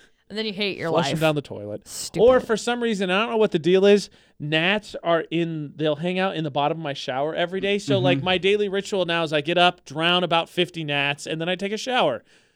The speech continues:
Speaker 2: And then I do it again the next day.
Speaker 1: Yep.
Speaker 2: And I'm like, "I don't know where you guys are coming from, but I don't know what this sick ritual is where you guys have to die every day. But if you just don't come in the house, this will stop happening."
Speaker 1: Yeah.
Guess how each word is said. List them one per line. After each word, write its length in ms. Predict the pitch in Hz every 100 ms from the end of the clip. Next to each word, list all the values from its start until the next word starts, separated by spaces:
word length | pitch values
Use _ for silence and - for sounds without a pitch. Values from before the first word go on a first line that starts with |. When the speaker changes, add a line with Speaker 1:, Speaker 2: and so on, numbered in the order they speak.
| _ _
Speaker 2:
And 160 | - 135
then 100 | 135
I 100 | 147
do 160 | 147 156
it 80 |
again 220 | 160 175 185
the 60 |
next 260 | 202 214 -
day. 260 | 131 107 -
Speaker 1:
Yep. 200 | 170 - _ _ -
Speaker 2:
And 100 | 180
I'm 80 | 196
like, 140 | 190
"I 60 | 196
don't 100 | 277
know 80 | 277
where 100 | 262
you 60 | 262
guys 180 | 269
are 40 | 202
coming 320 | 254 277 247
from, 320 | - 214 208
but 100 | 196
I 60 | 202
don't 80 | 247
know 60 |
what 120 | 240 220
this 140 | 208
sick 220 | - 262 -
ritual 360 | 262 - 233
is 140 | 214 185
where 80 | 202
you 80 | 208
guys 100 | 208
have 120 | 180
to 80 | 156
die 340 | 175 196 220
every 220 | 190 165
day. 140 | 165 170
But 100 | 170
if 80 | 165
you 60 |
just 160 | 196 208
don't 200 | 226 226
come 180 | 240 233
in 60 |
the 80 | 180
house, 320 | 185 226 196 -
this 120 | 160
will 60 | 147
stop 320 | - 196 196
happening." 520 | 185 190 165 120 120 -
Speaker 1:
Yeah. 220 | 170